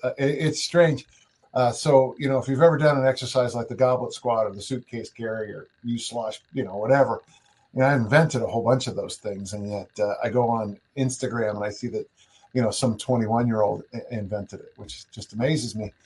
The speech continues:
uh, 'cause they weren't alive when I wrote my first article for Men's Health on these exercises. But what do I,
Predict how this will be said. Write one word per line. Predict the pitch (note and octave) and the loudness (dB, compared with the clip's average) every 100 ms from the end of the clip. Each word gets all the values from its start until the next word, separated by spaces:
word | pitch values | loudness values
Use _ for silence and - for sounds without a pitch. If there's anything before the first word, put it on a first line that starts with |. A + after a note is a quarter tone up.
| _ _ - | _ _ -12
uh, | G2 | -10
'cause | G2 G2+ | -8 -6
they | A2 | -2
weren't | A2+ G#2 | 0 2
alive | A2 A2 G#2 - | 4 4 2 -4
when | G#2 | -8
I | - | -4
wrote | G2+ A2 | -2 -2
my | G2 F#2+ | -4 -12
first | - G#2+ B2 | -10 -8 -2
article | G#2 G2 G#2 | -2 -4 -10
for | G2 | -10
Men's | G2+ G2+ - | -10 -8 0
Health | C#3 - | 0 0
on | G#2+ | -4
these | G2+ G2+ | -6 -8
exercises. | - F#2+ - - - - | -8 -10 -8 -8 -8 0
But | G3+ - C#3+ | 4 4 4
what | C#3+ | 2
do | |
I, | A#2 | 0